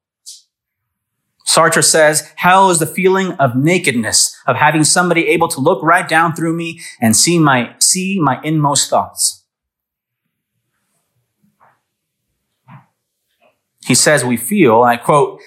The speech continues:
"'If somebody knows me completely, they will not like me. Anybody who knows me completely will despise me.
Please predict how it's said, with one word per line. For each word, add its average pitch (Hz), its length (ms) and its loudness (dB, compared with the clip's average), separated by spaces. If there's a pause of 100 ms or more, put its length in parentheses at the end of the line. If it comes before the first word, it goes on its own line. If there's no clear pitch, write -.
"'If 127 140 -2
somebody 220 360 4
knows 180 280 2
me 175 80 -2
completely, 127 800 -4 (440)
they 120 120 2
will 120 100 2
not - 240 0
like 117 180 -4
me. 98 220 -12 (840)
Anybody 147 380 2
who 135 100 -4
knows 151 240 0
me 151 100 -4
completely 151 460 -4
will 139 100 -8
despise 135 680 0
me. 92 300 -12